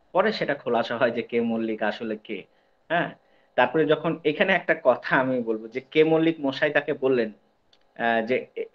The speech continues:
এ তো একে নতুন আর্টিস্ট মশাই, তাতে আবার মুসলমান, দেখুন না গানের উচ্চারণ কি।" মানে তখন তিনি যখন recording করতে গেলেন তার একটা incident বলছেন যে তিনি তো আসে মুসলমান, আর তারপরে গানের উচ্চারণ দেখি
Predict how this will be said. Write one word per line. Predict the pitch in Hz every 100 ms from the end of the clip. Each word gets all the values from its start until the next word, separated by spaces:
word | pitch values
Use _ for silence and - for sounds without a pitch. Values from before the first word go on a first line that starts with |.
| -
এ | 156 180
তো | 175 147
একে | 135 135 170
নতুন | 143 135 220 202
আর্টিস্ট | 170 - 180 - 160
মশাই, | 147 160 151 -
তাতে | 135 160
আবার | 160 156
মুসলমান, | 143 139 165 156 143
দেখুন | 143 147 185
না | 170
গানের | 147 135 151
উচ্চারণ | 151 - 147 147 147
কি।" | - 127 _ _ _
মানে | 117
তখন | 113 113 165 170
তিনি | 160 160
যখন | 156 160
recording | 123 131 151 185
করতে | 170 170 143
গেলেন | 135 135
তার | 135 139
একটা | 135 135 123 120 _ _
incident | 143 143 147 139 127
বলছেন | 117 113 123 113 107 _ _ 131
যে |
তিনি | 127 147 147
তো | 147
আসে | 127 120
মুসলমান, | 127 120 117 139 127 120
আর | 113 113
তারপরে | 120 123 139 135 127 120
গানের | 117 117 127
উচ্চারণ | 127 - 123 117
দেখি | 110 -